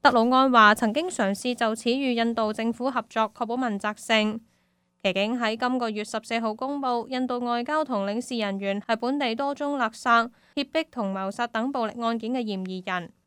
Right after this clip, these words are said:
不過喺騎警作出公布嘅兩日前，德魯安曾與印度總理莫迪嘅國家安全顧問多瓦爾喺新加坡舉行會議，而渥太華係喺得悉印度政府不會就此事與本國合作之後，決定將調查情況公開。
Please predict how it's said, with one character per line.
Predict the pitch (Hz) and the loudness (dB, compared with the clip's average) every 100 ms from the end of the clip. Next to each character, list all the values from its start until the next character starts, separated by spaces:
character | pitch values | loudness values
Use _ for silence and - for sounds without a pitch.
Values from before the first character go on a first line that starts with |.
| - | -8
不 | 254 | 0
過 | 254 240 226 | 6 8 8
喺 | 262 | 2
騎 | 254 202 | 2 0
警 | 220 254 | 0 -2
作 | 277 | -2
出 | 262 330 | -4 -4
公 | 311 330 | -2 -2
布 | 320 | -2
嘅 | 254 233 | -2 0
兩 | 208 220 | 0 -2
日 | 208 | -4
前， | - 208 185 214 | -4 -4 -4 -4
德 | 294 | -2
魯 | 262 269 | 0 2
安 | 285 285 | 0 0
曾 | 240 190 | -2 -4
與 | 214 | -2
印 | 226 233 | -2 -2
度 | 226 214 | -2 -4
總 | 226 254 | -4 -4
理 | 254 | -2
莫 | 220 208 | -2 -4
迪 | 220 | -8
嘅 | 226 226 | -10 -8
國 | 247 | -8
家 | 240 294 | -4 -4
安 | 311 311 311 | -2 -2 -4
全 | 226 185 | -6 -8
顧 | 220 | -4
問 | 220 208 220 | -4 -2 -2
多 | 277 | -2
瓦 | 254 208 | -2 -2
爾 | 208 185 208 - _ _ _ | -4 -6 -8 -10 _ _ _
喺 | 208 226 | -2 0
新 | 285 277 | -2 -2
加 | 269 226 | 0 -2
坡 | 247 262 | -2 -4
舉 | 247 240 | -4 -4
行 | 190 175 | -4 -6
會 | 185 | -8
議， | 190 185 214 226 _ _ _ - | -6 -4 -4 -4 _ _ _ -6
而 | 196 | -2
渥 | 247 | -2
太 | 269 240 214 | -2 -2 0
華 | 180 | 0
係 | 190 220 | -2 -2
喺 | 240 | -2
得 | 294 302 | -4 -6
悉 | - 294 269 | -4 -6 -4
印 | 240 | -4
度 | 240 226 | -4 -6
政 | 220 240 | -4 -4
府 | 240 233 | -4 -4
不 | 254 302 | -2 0
會 | 254 | 0
就 | 240 214 | 0 -2
此 | 220 240 254 | -2 -8 -8
事 | 254 214 | -4 -4
與 | 202 226 | -4 -8
本 | 220 247 | -4 -2
國 | 247 | -2
合 | 233 220 - | -4 -8 -6
作 | 226 226 | -6 -6
之 | 285 | -8
後， | 269 220 202 - | 2 4 4 0
決 | 247 | -6
定 | 220 208 | -2 -4
將 | 208 277 285 | -2 -2 -2
調 | 240 202 | -6 -8
查 | - 196 | -6 -6
情 | 196 185 | -4 -8
況 | 185 220 226 | -4 -4 -2
公 | 254 269 | -2 0
開。 | 277 262 262 | 6 6 6